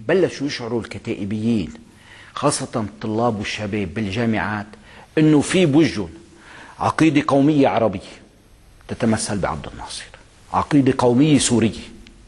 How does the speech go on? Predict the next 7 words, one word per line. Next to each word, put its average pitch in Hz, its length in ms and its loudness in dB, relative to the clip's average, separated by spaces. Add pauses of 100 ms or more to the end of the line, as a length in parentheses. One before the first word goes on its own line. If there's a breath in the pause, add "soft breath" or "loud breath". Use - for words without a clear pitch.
(540 soft breath)
تتمثل 101 520 -4
بالحزب 92 420 -6
القومي 107 320 -4
السوري، - 380 -12 (420 loud breath)
عقيدة، 123 580 2 (460 loud breath)
عقيدة 120 500 0
شيوعية 139 640 4